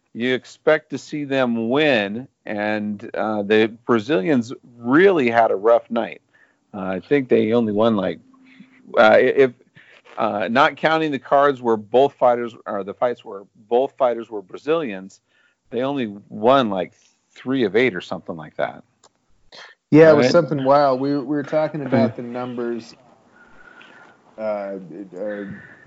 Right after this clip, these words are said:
Speaker 2: couple days ago. Definitely,
Speaker 1: Yeah.
Speaker 2: I, so on, on the main card,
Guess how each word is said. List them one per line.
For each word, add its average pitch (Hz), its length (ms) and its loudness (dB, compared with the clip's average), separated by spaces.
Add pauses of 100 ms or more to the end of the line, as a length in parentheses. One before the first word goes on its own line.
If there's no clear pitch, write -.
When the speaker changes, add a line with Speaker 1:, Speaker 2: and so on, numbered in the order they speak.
(400)
Speaker 2:
couple 127 240 -4
days 120 320 -4
ago. 110 340 -6 (240)
Definitely, 135 400 2
Speaker 1:
Yeah. 98 100 -8
Speaker 2:
I, 123 120 -6 (160)
so 127 200 -6
on, 120 260 -6
on 120 180 -8
the 117 60 -8
main 127 400 -6
card, 101 440 -4